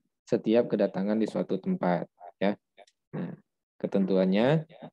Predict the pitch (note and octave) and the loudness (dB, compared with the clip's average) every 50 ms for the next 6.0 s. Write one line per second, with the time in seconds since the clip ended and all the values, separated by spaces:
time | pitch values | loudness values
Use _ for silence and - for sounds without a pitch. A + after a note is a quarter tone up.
0 | _ - - _ _ _ _ - - G#2 G2+ G2 - - G#2+ A#2 C#3 D3+ D#3+ - | _ -20 -20 _ _ _ _ -8 -6 -6 -6 -6 -2 0 2 4 4 4 4 2
1 | - - - A#2 A#2+ A2+ A2 A2 - G2+ F#2+ F#2 - - F#2 F#2 F#2 F#2 G2+ A#2 | 0 0 2 2 2 2 0 2 0 0 0 0 -2 -4 -2 0 2 2 0 0
2 | C3+ - - - - A#2+ - G#2+ G#2 G#2 G#2+ A#2+ A#2+ A#2+ A2 G2+ G#2 G2+ F#2+ F#2+ | -2 -4 -4 -2 -2 -2 0 2 2 4 4 2 2 2 0 0 0 -4 -4 -4
3 | - - A2 A2 G#2 F#2 F#2+ G2+ G#2+ A2 G#2+ G2+ F#2 - F#2 F#2 F#2 F2+ F2+ F#2 | -2 -2 0 0 2 2 2 2 2 0 0 -2 -6 -6 -4 -4 -2 -2 0 0
4 | F#2 G2+ G#2+ A2+ A2+ G#2 F#2 E2+ E2 - - - - _ _ _ _ _ _ _ | 2 4 4 6 6 6 4 2 0 -6 -16 -20 -20 _ _ _ _ _ _ _
5 | _ _ _ _ _ _ - G2+ G2 G2 F#2+ F#2 F#2 F#2 F#2+ G2+ A2+ C3 D#3 F#3 | _ _ _ _ _ _ -12 -8 -6 -4 -2 0 0 2 2 2 2 2 0 -2